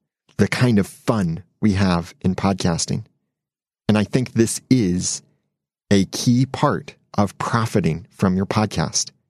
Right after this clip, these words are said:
to have fun. The I is for income. Yes, now we come to the money part of this. But this isn't the only way to profit from your podcast. And although I recommend that everyone find the profit,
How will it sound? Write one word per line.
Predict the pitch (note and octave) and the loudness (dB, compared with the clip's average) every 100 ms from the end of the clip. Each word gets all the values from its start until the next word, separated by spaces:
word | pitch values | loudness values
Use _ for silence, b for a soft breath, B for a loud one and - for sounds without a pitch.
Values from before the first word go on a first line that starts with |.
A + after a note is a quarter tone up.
| _ _ _ - | _ _ _ -4
to | |
have | G2 G#2 A2+ | -2 0 -2
fun. | - C3 G#2 - _ _ _ _ _ _ _ | 0 -2 -2 -14 _ _ _ _ _ _ _
The | A#2+ B2 | 0 2
I | G2+ A2 A#2+ C#3+ C#3 - _ - | 2 2 2 2 0 -8 _ -2
is | A2 | 0
for | - - | 0 2
income. | G2+ F#2+ E2+ D#2 - _ | 2 2 -2 -4 -8 _
Yes, | G2 A2 - - - _ _ - | 2 2 0 -6 -8 _ _ -2
now | F#2+ G#2+ A2 | 2 4 4
we | A#2 | 2
come | - G#2+ G#2 | 2 0 2
to | - | 2
the | G2 | 2
money | F#2+ F2 E2 | 2 2 0
part | - D#2 D#2+ - | -2 -4 -4 -4
of | F2+ D#2 | -4 -2
this. | - - | -6 -6
But | - C3 | -2 0
this | D#3+ E3 | 0 0
isn't | F#3 G3 | 0 0
the | E3 - - | 0 -4 0
only | B2 D3 C#3+ C#3 | 2 4 4 2
way | G#2+ A2 G#2+ | 2 2 2
to | G2+ | -2
profit | - G#2 G#2+ G#2 | 0 0 0 -2
from | - G#2 | -2 -2
your | G2+ | -2
podcast. | G#2+ G#2+ - F2 E2+ - - _ _ _ _ _ _ | -2 -4 -2 -4 -2 -8 -12 _ _ _ _ _ _
And | - | 0
although | C#3+ D#3 E3 | 2 4 4
I | D3 C#3 | 4 4
recommend | C3 B2 C#3 C3 B2 | 2 2 2 4 4
that | A#2 - | 2 2
everyone | C3 D3 D#3+ D3+ B2+ A#2 | 2 4 2 2 2 2
find | G#2+ - B2 B2 B2+ A2+ | 0 -2 0 2 0 0
the | - - | -2 -2
profit, | - - - C#3 - F#2+ - | -4 -4 -2 -2 -2 -4 -6